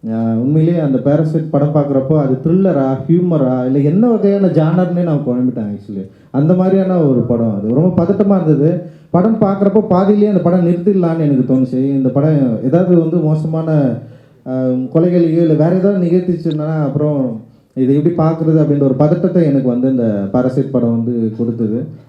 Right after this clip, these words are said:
அதுல நடிச்சிருக்கிற ஆக்டர்கள், குறிப்பா ஸ்மெல்லை பத்தி அந்த படத்துல ஒரு, ஒரு முக்கியமான டிஸ்கஷன் இருக்கு. உண்மையிலே ஸ்மெல் வந்து ஆ, என்ன சொல்றது?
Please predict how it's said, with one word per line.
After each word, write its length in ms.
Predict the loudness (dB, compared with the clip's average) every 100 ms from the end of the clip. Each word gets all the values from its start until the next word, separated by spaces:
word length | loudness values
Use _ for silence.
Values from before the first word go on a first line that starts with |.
| _
அதுல 280 | -4 0 0
நடிச்சிருக்கிற 400 | 0 0 2 0
ஆக்டர்கள், 640 | -2 -4 -6 -6 -6 -8 -4 -2
குறிப்பா 280 | 0 0
ஸ்மெல்லை 480 | -2 0 2 2 2 0
பத்தி 460 | 0 0 2 2
அந்த 180 | 2 0
படத்துல 440 | 0 0 2 0 0
ஒரு, 400 | 0 -2 -4 -2
ஒரு 140 | 0
முக்கியமான 360 | 2 2 0 0
டிஸ்கஷன் 560 | -2 -2 -2 -2 -2 -4
இருக்கு. 320 | -8 -14 -20 _ _ _ _ _
உண்மையிலே 380 | 0 2 2 0
ஸ்மெல் 400 | 0 2 2 2
வந்து 320 | 2 2 2 2 2 0 -2 -4 -8 -14 -20 -20 _ -12
ஆ, 240 | -6 -4
என்ன 160 | -2 -2
சொல்றது? 360 | -2 -4 -6